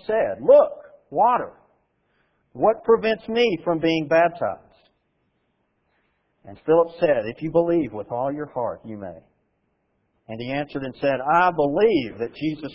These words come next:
Christ is the Son of God." And he ordered the chariot to stop, and they both went down into the water,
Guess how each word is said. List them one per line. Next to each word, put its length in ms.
Christ 540
is 180
the 160
Son 160
of 120
God." 320
And 100
he 60
ordered 300
the 160
chariot 360
to 80
stop, 520
and 100
they 160
both 260
went 180
down 280
into 220
the 80
water, 380